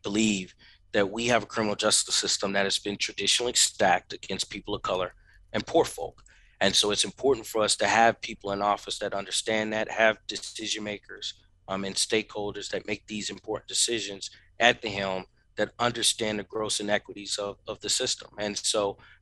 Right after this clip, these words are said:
look, I, I'll tell you this, I, I, I can't speak for what happened in nineteen eighty-nine. I can't speak for anything that's happened before twenty twenty. All I can do is speak about now.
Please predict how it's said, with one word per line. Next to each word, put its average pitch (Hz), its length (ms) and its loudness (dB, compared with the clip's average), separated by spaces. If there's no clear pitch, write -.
look, 110 240 4
I, 98 140 0
I'll 110 120 6
tell 120 200 2
you 110 120 0
this, 104 300 2
I, 90 180 2
I, - 220 4
I 107 80 4
can't 120 260 2
speak - 380 -2
for 113 100 -6
what 107 220 2
happened 107 480 2
in 101 80 -2
nineteen 110 600 0
eighty-nine. 110 540 4
I 95 60 4
can't - 460 0
speak - 320 -4
for 107 120 -8
anything 107 420 -2
that's 101 180 -2
happened 107 500 0
before 110 320 -4
twenty 107 300 -4
twenty. 113 400 -2
All 98 280 -6
I 101 60 -2
can - 200 -12
do 104 140 -10
is 95 80 0
speak - 220 -8
about 101 320 -2
now. 110 300 8